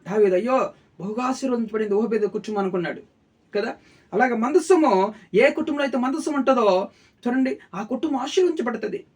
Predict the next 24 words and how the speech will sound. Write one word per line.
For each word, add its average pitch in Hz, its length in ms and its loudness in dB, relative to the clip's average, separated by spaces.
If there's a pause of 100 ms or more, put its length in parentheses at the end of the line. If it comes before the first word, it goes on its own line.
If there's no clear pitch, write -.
(380)
మందసం 277 320 -2
అంటే 294 120 -2
దేవుని 311 320 -2
యొక్క 277 160 -6
ప్రార్థన 302 460 0
మందసం. 311 460 -4 (380)
ఈరోజు 254 240 2
నీ 262 80 2
కుటుంబంలో 277 400 -2
మరి 269 240 2 (180)
కుటుంబంగా 285 540 0
చూ-, 233 100 -6
కూడి 277 440 -2 (160)
ప్రార్థన 262 300 -2
చేస్తున్నారా? 277 460 0 (840)
మందసంగా 302 440 -2
కూడుకొని 285 380 0
ప్రార్థన 269 340 0
చేస్తున్నారా 269 380 0
కుటుంబంలో? 277 500 -4 (300)
కనీసం 269 260 -4
కుటుంబ 302 380 -4
ప్రార్థన 277 240 2
చేస్తున్నారా? 269 500 -2